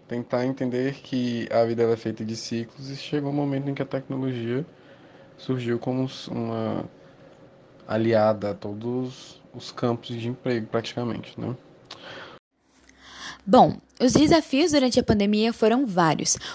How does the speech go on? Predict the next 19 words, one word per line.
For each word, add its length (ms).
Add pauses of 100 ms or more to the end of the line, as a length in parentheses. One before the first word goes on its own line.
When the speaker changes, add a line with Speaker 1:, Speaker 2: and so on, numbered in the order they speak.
Speaker 2:
O 80
mais 300
frequente 460
entre 300
eles 340 (220)
foi 180
o 40
estresse 440
mental, 680
setenta 580
e 80
cinco 260
por 200
cento 260
dos 140
entrevistados, 760 (400)
seguido 540
do 100
estresse 500